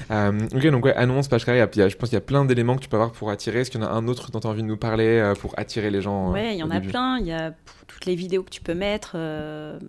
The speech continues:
Speaker 2: ben, sur différents supports.
Speaker 1: Mhm.
Speaker 2: Sur ta page carrière, il peut y avoir aussi du Welcome to the Jungle,
Speaker 1: Mhm.
Speaker 2: par exemple. Les posts sur les réseaux sociaux,
Speaker 1: Mhm.
Speaker 2: euh, voilà, tout, tout ça, en fait, pour attirer. Et puis, euh, l'employee advocacy aussi, dont on
Speaker 1: Mhm.
Speaker 2: parle beaucoup.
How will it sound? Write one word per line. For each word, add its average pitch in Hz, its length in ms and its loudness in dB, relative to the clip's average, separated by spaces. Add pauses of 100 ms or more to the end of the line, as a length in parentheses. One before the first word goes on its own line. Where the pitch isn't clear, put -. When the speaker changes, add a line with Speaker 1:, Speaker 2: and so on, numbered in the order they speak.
(100)
Speaker 2:
ben, 139 140 -8
sur - 260 -16
différents 165 340 -6
supports. 202 420 -4
Speaker 1:
Mhm. 208 60 -2
Speaker 2:
Sur 131 200 0
ta 151 100 -6
page 151 200 -6
carrière, 175 400 -8
il 151 80 -10
peut - 140 -16
y 143 60 -10
avoir 143 200 -8
aussi 147 220 -12
du 151 100 -10
Welcome 147 360 -8
to - 140 -14
the 151 140 -6
Jungle, 160 340 -4
Speaker 1:
Mhm. 113 80 2
Speaker 2:
par 123 100 -2
exemple. 185 460 -6 (560)
Les 160 80 -8
posts 170 220 -4
sur 160 140 -6
les 151 120 -6
réseaux 147 200 -6
sociaux, 208 800 0
Speaker 1:
Mhm. 175 60 -10
Speaker 2:
euh, 147 540 -8
voilà, 151 340 -10
tout, - 140 -20 (220)
tout - 140 -8
ça, 220 160 0
en 160 80 -2
fait, 151 200 -8
pour 156 160 -8
attirer. 175 360 -4
Et 180 80 -4
puis, 196 380 -8 (100)
euh, 160 160 -4
l'employee 180 500 -4
advocacy 165 560 -8
aussi, 202 200 -8
dont 165 180 -8
on 123 40 -2
Speaker 1:
Mhm. 123 60 2
Speaker 2:
parle 123 160 0
beaucoup. 247 380 0